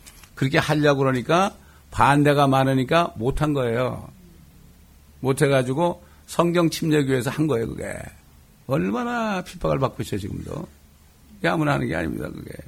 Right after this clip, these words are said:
우리도 이 킹제임스 성경을 쓰다가 얼마나 핍박을 받았습니까? 아직까지도 그렇지 않습니까? 예. 아, 그렇기 때문에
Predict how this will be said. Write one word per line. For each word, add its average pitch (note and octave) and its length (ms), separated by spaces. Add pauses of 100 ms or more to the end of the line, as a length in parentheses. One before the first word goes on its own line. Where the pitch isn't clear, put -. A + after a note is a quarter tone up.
(720)
우리도 F#3+ 400
이 F#3 160
킹제임스 E3 380
성경을 D#3 280
쓰다가 C3+ 640 (520)
얼마나 D3 300
핍박을 C3+ 360
받았습니까? A#2 600
아직까지도 C3 840 (300)
그렇지 C#3 220
않습니까? D3+ 600 (600)
예. B2+ 320 (640)
아, - 200
그렇기 B2 220
때문에 B2 540